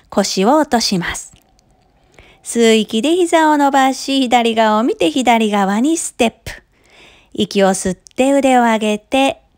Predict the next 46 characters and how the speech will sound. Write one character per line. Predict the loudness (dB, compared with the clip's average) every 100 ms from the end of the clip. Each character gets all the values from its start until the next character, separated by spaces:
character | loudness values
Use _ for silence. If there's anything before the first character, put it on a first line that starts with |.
| _ -4
体 | -2 -2
側 | -4 -8 -2 0
を | 0
伸 | 0 0
ば | -2
し | -4 -12
て、 | -16 -20 _ _ _ _ _
セ | -6 -2 0
ン | 0
タ | 0 0 0
ー |
に | -2
戻 | -2 -2 0
り | -2 -2
反 | -2 -2 -2
対 | -2 -2 -2
側。 | -4 -8 -10 -14 _ _ _ _ _ _ _ _ _ _ _ _ _ _ _ _ _ _ _ _ _ _ _ _ _
腕 | -2 2 4
を | 4
リ | 2 2
リ | 2 0
ー |
ス | -2 -6
し | -6
て | -2 0
マ | 4 4
ウ | 2
ン | 0
テ | -2
ン | -4
ポ | -4 -4
ー |
ズ、 | -2
も | -4 -4
し | -4
く | 0
は | 2
胸 | 2 0 0
の | 0
前 | -2 -2
で | -4 -2
合 | -4
掌 | -4 -6 -6
し | -6 -8
ま | -10 -10
す。 | -14 -16